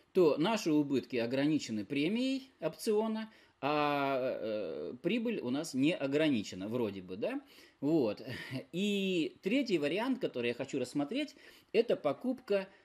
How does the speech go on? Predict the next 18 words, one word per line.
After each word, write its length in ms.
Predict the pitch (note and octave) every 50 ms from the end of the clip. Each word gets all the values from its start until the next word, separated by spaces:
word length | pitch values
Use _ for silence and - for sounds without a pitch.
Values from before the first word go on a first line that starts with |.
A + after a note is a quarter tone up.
| - - _
спреда. 1000 | - - - - - - - A3 A#3+ A#3+ A#3 G#3 E3 C3+ A#2 G#2+ G2 F#2+ F#2 F#2 F#2+ G#2+ _ _ _ _ _ _ _ _ _ _ _ _ _ _ _ _ _ _ _ _ _ _ _ _ _ _ _ -
Э, 400 | - A#2+ A#2+ A#2+ A#2+ A#2 A2+ A2+
в 80 | G2+ -
частности, 480 | - G3+ A3 A3+ A3 A3 G3+ - - G3+
put 340 | - - - A#3 G3+ C3
спреда. 640 | - - - - - C#3+ C3+ A#2 G#2 G2+ F#2+ F#2 F#2+ - - - - - _ _ -
И 300 | E3 F#3+ G3+ G3 F3+ -
вот 260 | - D#3+ B3+ C#4+ C#4+
сейчас 400 | - - D3+ B2+ - G3+ G#3+ G#3
мы 160 | - E3 E3 D#3
сравним 460 | - D#3+ D3 C#3 F#3 A3 B3+ B3 -
по 140 | - C#3+ A#2+
прибыльности 560 | - F3 A3+ A#3 A3+ F#3+ D#3 D3 C3 - B2
различные 540 | A2 A#2 A#2+ B2 E3 G3+ G3 - D#3+ C#3 B2
вот 160 | A#2 A#2+ B2
эти 240 | D#3 D3+ - C#3 -
инструменты. 920 | - B2+ B2 A#2+ - - A#2 A#2 G#2+ G#2 G2+ G#2 A2 B2+ - A#3+ C#4 D4+ D4 - - - - - - _
Э, 260 | - - B2 B2+ B2